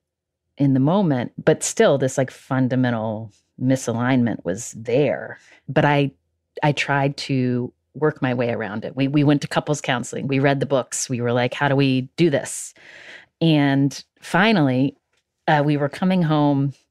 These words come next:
This is, like, one of the saddest scenes in the book, I, I think, 'cause I just, it's just, just, like, so pitiful. Um,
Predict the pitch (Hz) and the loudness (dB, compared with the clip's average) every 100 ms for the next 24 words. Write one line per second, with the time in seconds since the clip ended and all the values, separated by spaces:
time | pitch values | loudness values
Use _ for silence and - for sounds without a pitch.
0 | _ 190 202 185 - - 160 143 - 135 | _ -4 -2 0 -2 0 2 2 0 0
1 | 139 143 - 135 160 190 202 208 220 - | 0 -2 -4 -6 -2 0 2 2 0 -4
2 | - - - 165 - 196 208 202 214 175 | -6 -2 0 0 0 0 0 0 0 0
3 | 170 - - _ - 185 - 185 175 - | 0 -4 -20 _ -6 -6 -6 -2 -2 0
4 | 165 151 185 175 170 170 - 147 135 - | -2 0 0 0 0 0 0 0 0 -8
5 | - - - - _ 160 160 147 143 | -16 -18 -20 -20 _ 2 4 4 4